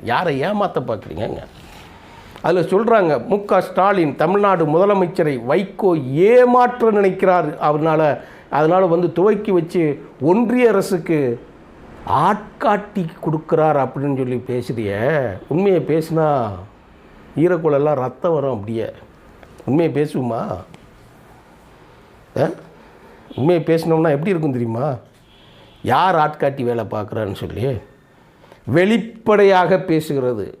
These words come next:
வெளிப்படையா ஆதரிக்குது. இந்த செய்தி எல்லாருக்கும் தெரியும், எல்லா விஷயத்துக்கும். நான் சில கட்டுப்பாடுகளோடு பேசுறேன். நான் நரம்பில் நாக்கு இல்லாமல் வார்த்தைகள் நெருப்போடு அள்ளி வீசக்கூடிய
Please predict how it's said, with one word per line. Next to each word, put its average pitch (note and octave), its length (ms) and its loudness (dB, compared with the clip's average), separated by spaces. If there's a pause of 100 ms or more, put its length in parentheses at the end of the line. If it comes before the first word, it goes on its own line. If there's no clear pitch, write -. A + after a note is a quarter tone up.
வெளிப்படையா C#3+ 960 -2 (100)
ஆதரிக்குது. G#2+ 680 -4 (180)
இந்த G#2+ 180 -6
செய்தி C#3+ 360 -2
எல்லாருக்கும் C3+ 560 -2
தெரியும், G2+ 340 -6 (140)
எல்லா C3+ 320 0
விஷயத்துக்கும். B2+ 580 -6
நான் A2 160 -4
சில G#2+ 160 -6
கட்டுப்பாடுகளோடு B2 960 -4
பேசுறேன். F2+ 400 -8 (1300)
நான் D3+ 260 2
நரம்பில் C#4 460 4
நாக்கு G3+ 420 0
இல்லாமல் C3 500 -2 (880)
வார்த்தைகள் G#3 960 2
நெருப்போடு A#3+ 920 4
அள்ளி B3 640 0
வீசக்கூடிய F#3+ 720 0